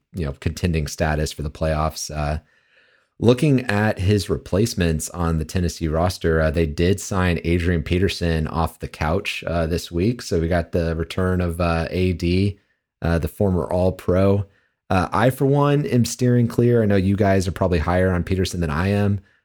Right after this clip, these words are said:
Uh, personally, I like this, uh, Jeremy McNichols guy, the pass catching back in Tennessee. Um, I think he'll probably see an expanded role as well. I think he has to with Derrick Henry going down. And, uh, yeah, give me the guy who's got that floor,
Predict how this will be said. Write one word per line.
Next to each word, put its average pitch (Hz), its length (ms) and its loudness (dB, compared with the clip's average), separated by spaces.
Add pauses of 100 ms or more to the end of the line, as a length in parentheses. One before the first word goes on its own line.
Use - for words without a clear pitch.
(120)
Uh, 90 160 2
personally, 107 600 2
I 87 240 0
like 95 300 0
this, 95 280 -2
uh, 98 160 2
Jeremy 92 420 2
McNichols 92 580 -2
guy, 95 260 0
the 82 100 0
pass 87 280 -2
catching 92 320 -2
back 90 300 -2
in 87 60 -4
Tennessee. 90 640 -2 (440)
Um, 87 420 0
I 90 160 0
think 95 260 -2
he'll 95 140 0
probably 90 360 0
see 90 220 -2
an 82 80 -2
expanded 85 480 -4
role 82 320 -2
as 73 260 -8
well. 107 480 0
I - 60 -12
think 78 160 -4
he 73 80 -4
has 87 300 -4
to 101 340 -2 (260)
with 101 120 0
Derrick 104 240 2
Henry 104 180 2
going 101 240 0
down. 101 340 0
And, 80 280 -2 (260)
uh, 87 180 0
yeah, 80 260 0 (120)
give 113 120 4
me 107 80 6
the 98 100 2
guy 90 240 2
who's 90 180 0
got 82 240 -2
that 80 320 -2
floor, 87 480 0